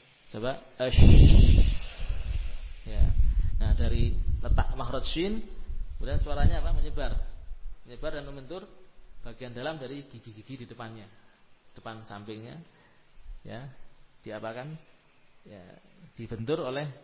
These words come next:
suara tadi. Coba ash. Ash. Ya, huruf yang lain tidak seperti ini, sifatnya tidak seperti ini, atau tidak ada sifat tafasyi ini kecuali pada huruf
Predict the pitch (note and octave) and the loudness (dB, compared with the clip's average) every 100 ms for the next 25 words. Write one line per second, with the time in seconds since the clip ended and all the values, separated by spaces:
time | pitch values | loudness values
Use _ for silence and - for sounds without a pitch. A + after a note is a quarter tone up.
0 | _ _ _ _ _ _ - A2+ A2 A2+ | _ _ _ _ _ _ -14 -12 -10 -12
1 | A2 G2+ G2 _ _ _ _ _ _ _ | -16 -20 -20 _ _ _ _ _ _ _
2 | _ _ _ _ G#2+ G#2 A#2+ _ C#3 B2+ | _ _ _ _ -16 -16 -18 _ -4 -2
3 | - - - - - - - - - - | -2 -4 -8 -8 -10 -10 -8 -6 -6 -6
4 | - - - - - - - _ _ _ | -10 -16 -20 -20 -20 -20 -20 _ _ _
5 | _ _ C3 C#3 - - - - - - | _ _ -6 -6 -6 -8 -10 -10 -14 -16
6 | - - - - - - - - - _ | -16 -18 -20 -20 -20 -20 -20 -20 -20 _
7 | _ _ _ _ - G#2+ G#2 C3 C#3 D3 | _ _ _ _ -20 -20 -16 -10 -6 -4
8 | D3+ F#3+ F#3+ B2+ - A#2+ B2+ A2+ G#2 G2 | -4 -6 -6 -6 -8 -8 -10 -12 -16 -18
9 | A2+ A2+ A#2+ C#3 A#2+ G#2+ G#2+ G#2+ G#2+ G2+ | -12 -10 -10 -12 -12 -12 -12 -12 -14 -14
10 | G2+ - G#2+ G#2+ C3 B2 B2+ D3 D3 C#3+ | -14 -16 -18 -16 -10 -8 -8 -8 -10 -12
11 | C3 B2 B2+ A#2+ A2+ A#2+ B2+ D#3 C3+ B2+ | -16 -16 -16 -18 -18 -16 -16 -16 -12 -10
12 | C3+ D3 B2 B2+ A#2+ | -10 -10 -10 -10 -8